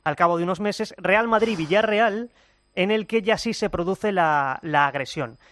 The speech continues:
Y entonces Valverde lo primero que dice es, "No me arrepiento de nada", que choca un poco porque al fin y al cabo es una agresión, pero lo explica de la siguiente manera en la carta. Dice, "En una cancha de fútbol podés decirme lo que quieras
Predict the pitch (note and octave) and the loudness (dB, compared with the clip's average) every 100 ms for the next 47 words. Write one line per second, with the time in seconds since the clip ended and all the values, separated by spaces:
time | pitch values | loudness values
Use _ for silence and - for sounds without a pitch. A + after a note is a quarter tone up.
0 | _ - F3+ F3+ A#3+ F3+ G#3+ G#3+ A#3+ G#3+ | _ -4 -4 0 0 2 2 4 2 2
1 | A3 F#3 F3+ G#3+ A3 G#3+ A3+ G3+ E3+ - | 0 0 0 0 0 -2 -2 -2 -2 -6
2 | F#3 G3 A3+ G3+ F#3+ F3+ E3+ D#3 D3 E3+ | -6 -2 0 -2 -2 -2 -2 -2 -2 0
3 | A3 G3+ A#3+ - D3 - F#3 D#3 C#3+ G3+ | -2 -2 -8 -12 -8 -2 0 0 0 -2
4 | G3+ F#3+ D3+ C#3+ C3 D#3+ C#3+ E3 C#3+ D3+ | -2 -2 -4 -6 -6 -6 -2 -2 -2 -6
5 | B2+ B2+ C3 G#3 F#3+ G#3+ - _ _ - | -8 -8 -4 -2 -2 -4 -16 _ _ 0
6 | A3 A#3 - A3 A3+ G#3+ F#3 E3+ F#3 F3+ | 0 0 -2 -2 0 2 0 -2 -6 -4
7 | E3+ E3+ E3+ D3+ C#3+ D3 C#3 D3+ C3 D#3+ | -2 -2 -2 -2 -4 -4 -6 -6 -6 -6
8 | - D#3+ D3+ F3+ G3 B3 A3+ G3+ F#3 E3 | -6 -4 -4 -4 -2 -2 -2 -2 -2 -4
9 | E3 A3+ F3 F#3+ A#3+ - _ _ _ - | -2 -4 -2 -4 -4 -12 _ _ _ 2
10 | F3 A#3 G3+ F#3 A3 G#3+ F#3 D#3 D3 D3+ | 2 2 0 0 0 0 -2 -2 -4 -2
11 | D3 B2 A#2+ - | -4 -4 -10 -18